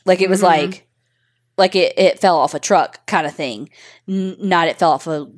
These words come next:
Speaker 1: dead woman's wrist, you
Speaker 2: Right.
Speaker 1: know? So she knew it wasn't gonna be like Kay's Jewelers, you know?
Speaker 2: Right.
Speaker 1: But also, if you get it from, like, a pawn shop or something, does it come in a box? So, you know, like, if he says, like,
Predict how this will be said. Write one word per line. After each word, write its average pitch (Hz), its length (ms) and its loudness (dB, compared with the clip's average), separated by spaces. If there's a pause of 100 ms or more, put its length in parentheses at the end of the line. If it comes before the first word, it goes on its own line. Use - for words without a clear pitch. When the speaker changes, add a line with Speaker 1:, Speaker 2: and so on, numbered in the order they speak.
(280)
Speaker 1:
dead 156 200 -4
woman's 147 300 -8
wrist, - 520 -6
you 226 160 2
Speaker 2:
Right. 185 340 2
Speaker 1:
know? 156 80 -16 (180)
So - 140 -4
she 226 220 0
knew 240 160 4
it 190 100 4
wasn't 190 220 4
gonna 160 140 -2
be 160 160 0
like 131 440 -2 (520)
Kay's 277 340 0
Jewelers, 139 640 -6
you 240 120 2
know? 208 240 4
Speaker 2:
Right. 160 360 -2 (720)
Speaker 1:
But 185 760 0 (360)
also, 254 520 4
if 208 140 0
you 220 80 -4
get 233 200 2
it 254 140 2
from, 220 140 -4
like, 185 300 -2
a 165 80 -2
pawn 294 420 -2
shop 160 240 -2
or 151 100 -4
something, 147 340 -6
does 147 200 -8
it 165 100 -4
come 147 200 -4
in 175 60 -4
a 208 60 0
box? - 580 -2 (480)
So, 220 320 2
you 247 140 0
know, 269 280 4
like, 220 180 0
if 220 120 -2
he 233 120 -4
says, 214 260 -2
like, 180 200 -2